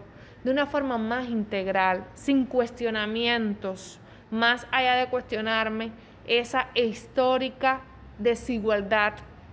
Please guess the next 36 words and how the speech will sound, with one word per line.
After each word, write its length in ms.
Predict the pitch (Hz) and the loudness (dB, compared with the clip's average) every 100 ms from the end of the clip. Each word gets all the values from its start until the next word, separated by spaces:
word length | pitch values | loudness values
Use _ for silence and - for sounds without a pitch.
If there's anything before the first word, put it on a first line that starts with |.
| - | -4
que 100 | 247 | 0
existe 460 | 220 - 240 - 254 | 0 -2 -8 -2 0
entre 240 | 220 220 | 0 -2
hombres 300 | 220 226 226 | -2 -4 -4
y 80 | 220 | -4
mujeres 480 | 190 180 202 190 190 | -6 -4 -2 -2 2
y 20 | |
que 100 | 240 | 0
ha 40 | |
sido 280 | 240 262 285 | 2 2 2
construida 920 | 285 247 233 240 233 294 302 254 254 | 2 -2 -2 -2 0 0 2 0 0
por 160 | 240 214 | -2 -2
nosotros 480 | 202 196 202 190 185 | -4 -4 -6 -6 -4
mismos, 340 | 233 302 247 | -6 -4 -6
los 160 | 208 185 | -6 -6
seres 260 | 190 190 190 | -6 -6 -6
humanos, 420 | 180 180 170 170 - - - | -6 -4 -4 -8 -14 -20 -8
y 120 | 240 | -6
que 140 | 214 220 | 0 0
venimos 320 | 220 247 269 | 0 -2 -4
siglos 560 | - 269 285 277 277 | -2 0 0 0 -2
y 80 | 269 | -2
siglos 340 | 269 262 247 247 | -6 -6 -6 -4
arrastrando 680 | 226 214 214 202 190 185 - - - - | -6 -8 -2 -2 -2 -6 -12 -20 -20 -6
en 180 | 240 240 | 0 2
un 120 | 269 | 2
país 380 | 262 302 302 294 | 4 4 4 2
que, 120 | 277 | -2
si 200 | 247 240 | -2 -4
bien, 440 | 220 247 277 311 294 - - - - - | -2 2 2 0 -6 -16 -20 -20 -20 -4
eh, 320 | 220 214 202 | 0 2 0
se 180 | 208 240 | 2 2
diferencia 880 | 233 202 247 226 233 254 262 320 330 | 2 -2 2 4 4 2 -2 0 0
de 160 | 254 | 2
otros 260 | 226 226 254 | 0 0 -4
muchos, 540 | 233 233 285 294 277 | 0 0 0 0 -4